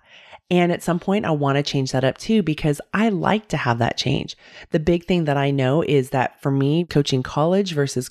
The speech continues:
running a youth community-based swim team is that I get to work with families for, like, ten years, which I think is, like, one of the highest privileges, highest honors around,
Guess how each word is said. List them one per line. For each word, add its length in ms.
running 320
a 40
youth 540
community-based 1500
swim 260
team 360
is 240
that 240
I 80
get 280
to 120
work 300
with 100
families 640
for, 140
like, 200
ten 240
years, 240
which 140
I 140
think 240
is, 120
like, 220
one 140
of 60
the 60
highest 400
privileges, 500
highest 300
honors 320
around, 520